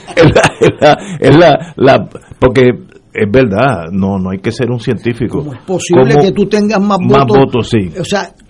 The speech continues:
Speaker 2: en, en, en derecho electoral, en el
Speaker 1: No.
Speaker 2: colegio que van todos los funcionarios, a todos los funcionarios en Puerto Rico, con una conducta ejemplar, se les requiere que cuadren su colegio porque no pueden haber más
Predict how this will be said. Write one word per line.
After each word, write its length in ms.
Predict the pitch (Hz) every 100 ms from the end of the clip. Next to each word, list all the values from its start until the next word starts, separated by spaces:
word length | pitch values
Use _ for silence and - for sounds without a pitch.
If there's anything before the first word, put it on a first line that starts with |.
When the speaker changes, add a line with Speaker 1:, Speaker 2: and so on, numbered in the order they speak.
| -
Speaker 2:
en, 340 | 180 165 165 180
en, 320 | 156 147 160
en 180 | 160 151
derecho 380 | 160 180 196 208
electoral, 600 | 190 190 165 156 160 165
en 120 | 147
el 100 | 143
Speaker 1:
No. 60 | -
Speaker 2:
colegio 520 | - 180 214 226 208
que 120 | 185
van 260 | 156 185 185
todos 220 | 185 196
los 120 | 190
funcionarios, 640 | 185 160 180 175 165 147 120 - - _
a 140 | - 160
todos 280 | 214 240 247
los 120 | 220
funcionarios 560 | 208 196 196 208 214
en 100 | 190
Puerto 340 | 185 175 160 170
Rico, 440 | 175 170 - 135 _ _ _ _
con 220 | - 156 160
una 360 | 196 214 208
conducta 480 | 208 190 185 190 -
ejemplar, 400 | 170 175 165 110
se 160 | - 160
les 140 | 139
requiere 420 | 147 127 151 147 170
que 140 | 202
cuadren 400 | 190 156 151 185
su 180 | 180 180
colegio 480 | 180 165 143 170 220
porque 280 | 196 - 170
no 140 | 151
pueden 300 | 156 175 180
haber 200 | 170 180 175
más 160 | 165